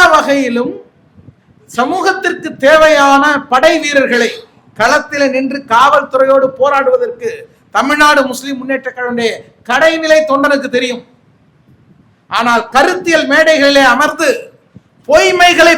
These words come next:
பொடி பொடியாக ஆக்கக்கூடிய அறிவு படையையும் இந்த இயக்கம் உருவாக்கி இருக்கின்றது. அதை வழிநடத்தக்கூடிய பொறுப்பையும் அவர் தலை செய்திருக்கின்றார். அதை சொல்ல வேண்டியிருக்கின்றது. புதுமடம்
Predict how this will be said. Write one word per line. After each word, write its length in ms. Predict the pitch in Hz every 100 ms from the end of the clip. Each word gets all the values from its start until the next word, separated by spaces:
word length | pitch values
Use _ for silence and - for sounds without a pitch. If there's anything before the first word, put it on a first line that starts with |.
| -
பொடி 200 | 349 392 381
பொடியாக 400 | 359 339 330 330
ஆக்கக்கூடிய 580 | 311 311 294 302 294 285 226 - - -
அறிவு 420 | 208 302 381 392 392
படையையும் 520 | 311 339 370 370 370
இந்த 140 | 320 302
இயக்கம் 400 | 302 330 311 302
உருவாக்கி 320 | 262 277 277
இருக்கின்றது. 520 | 254 - 247 233 226 214 - - _ _
அதை 220 | 208 214 185
வழிநடத்தக்கூடிய 760 | 220 302 311 311 311 302 294
பொறுப்பையும் 520 | 262 254 254 277 285 247
அவர் 140 | 214
தலை 200 | 196 233 233 - - - -
செய்திருக்கின்றார். 680 | 214 214 - - 185 175 - - -
அதை 200 | 185 277 277
சொல்ல 200 | 262 285
வேண்டியிருக்கின்றது. 680 | 262 226 220 180 175 170 156 151 _ _ _ _ 139 _ _
புதுமடம் 480 | 170 254 254 233